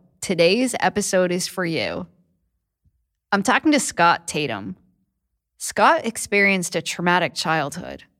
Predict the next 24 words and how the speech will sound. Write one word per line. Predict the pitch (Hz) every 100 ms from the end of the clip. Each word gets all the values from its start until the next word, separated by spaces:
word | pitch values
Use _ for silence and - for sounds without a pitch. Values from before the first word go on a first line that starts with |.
| _ _ _ _ _ _ _ _ _ _
but | 208
he | 226
refers | 220 - 247 262
to | 262
himself | 233 - 180 170
as | 165 165
a | 151
high-functioning | - 180 208 - 185 - 180 170
victim | 156 156 165 147 143
for | 151 160
most | 156 151 156
of | 156
his | 147
life. | 143 76 - _ _ _ _ _ _ _ _ _ _ _ _ 175
As | 180
long | 196 233 285
as | 254
he | 247
was | 208
trying | - 196 185 190
to | 185
ignore | 165 160 160 170
his | 175
past, | 185 156 170 233 - -